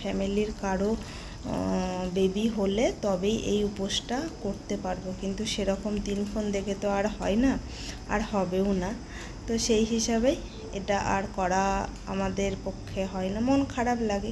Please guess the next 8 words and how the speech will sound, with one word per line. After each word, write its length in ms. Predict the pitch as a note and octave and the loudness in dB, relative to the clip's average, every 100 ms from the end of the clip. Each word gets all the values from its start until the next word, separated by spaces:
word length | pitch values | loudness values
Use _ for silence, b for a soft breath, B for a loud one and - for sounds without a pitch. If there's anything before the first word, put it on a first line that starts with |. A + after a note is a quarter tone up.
| - | -4
কিন্তু 200 | A#3+ A#3+ - | -4 -4 -4
কিছু 240 | A3 B3+ - | -4 -4 -4
করার 340 | F#3+ F#3 F#3 | -2 -2 -2
নেই। 220 | F#3 F#3 A#3+ B B B B B B B - | -2 -2 -4 B B B B B B B -4
তো 100 | B3 | 2
যাই 240 | A3+ A3+ | 4 4
হোক, 420 | C4 - - - | 2 0 -8 -8
এখানে 320 | G3 G#3 G#3 | -4 0 0